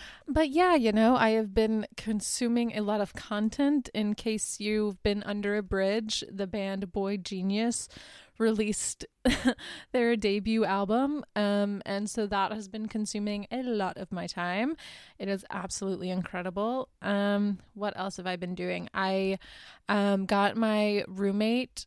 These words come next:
um, and two guys, um, none of which had seen Jennifer's Body before. I got them to watch Jennifer's Body with me,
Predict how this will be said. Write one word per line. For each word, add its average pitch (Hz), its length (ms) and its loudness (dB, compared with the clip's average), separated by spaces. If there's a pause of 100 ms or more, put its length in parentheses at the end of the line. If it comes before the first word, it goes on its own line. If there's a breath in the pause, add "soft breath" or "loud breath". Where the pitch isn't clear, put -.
(160)
um, 190 420 0
and 190 180 0
two 208 160 0
guys, 190 640 0
um, 185 380 -2 (380)
none 202 220 2
of 196 120 0
which 208 360 2
had 196 220 -6
seen 190 520 -2
Jennifer's 185 420 -2
Body 175 300 2
before. 202 520 0
I 190 80 -2
got 185 200 -6
them 190 100 -4
to 185 80 -2
watch 180 260 -2
Jennifer's 185 380 -4
Body 175 260 -4
with 180 160 -4
me, 202 240 0